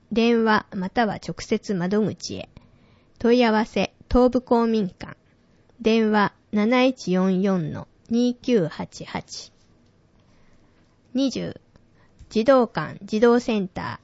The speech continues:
ー、二月の催し物。申し込みと問い合わせ、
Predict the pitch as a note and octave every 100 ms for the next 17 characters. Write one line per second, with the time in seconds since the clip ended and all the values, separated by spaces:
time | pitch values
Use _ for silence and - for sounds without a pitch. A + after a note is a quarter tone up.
0 | - G#3 G#3+ A#3 - A3 G3+ G3 F#3 G3+
1 | - F#3+ F3+ E3+ - _ - - - _
2 | _ _ _ _ _ _ A#3 C4+ - -
3 | A#3 A3+ A3+ A3 G#3+ G#3 G3 G#3 - F3+
4 | -